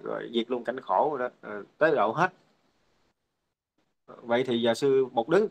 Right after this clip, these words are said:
có một đấng toàn năng như vậy, một đấng năng mà nó, nó, nó, nó vô hình đó, nó vô hình như vậy, nó không có lịch sử, nó không có một cái lịch sử nguồn gốc rõ ràng. Vậy giờ câu hỏi đặt ra, bây giờ ai, ai là người tạo đấng toàn năng?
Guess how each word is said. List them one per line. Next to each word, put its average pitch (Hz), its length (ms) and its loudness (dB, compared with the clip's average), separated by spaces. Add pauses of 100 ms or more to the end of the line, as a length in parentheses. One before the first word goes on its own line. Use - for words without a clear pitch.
có 185 100 6
một 143 100 2
đấng 175 140 -2
toàn 127 160 2
năng 135 160 -2
như 135 100 -4
vậy, 113 220 0
một 131 100 -8
đấng 143 180 -6
năng 135 200 -2
mà 117 80 -2
nó, 143 200 0
nó, 165 220 0
nó, 165 140 -2
nó 160 120 -2
vô 147 200 6
hình 113 200 -4
đó, 127 100 -10 (500)
nó 151 100 -4
vô 139 120 2
hình 117 140 0
như 120 100 -4
vậy, 107 180 2 (540)
nó 143 60 -4
không 139 200 2
có 175 100 4
lịch 139 140 -2
sử, 170 340 -2
nó 165 140 -4
không 135 140 -6
có 151 80 -8
một 143 100 -10
cái 151 120 -8
lịch 123 160 -8
sử 123 220 -2
nguồn 131 180 -2
gốc 123 180 2
rõ 123 100 4
ràng. 107 260 -2 (560)
Vậy 113 300 -2
giờ 110 340 2
câu 127 140 6
hỏi 135 140 2
đặt 127 140 -8
ra, 123 180 0
bây 117 140 -6
giờ 120 140 -6
ai, 135 400 0 (280)
ai 151 200 6
là 131 80 -2
người 113 140 -6
tạo 117 280 0
đấng 156 140 -4
toàn 120 160 -2
năng? 127 160 -8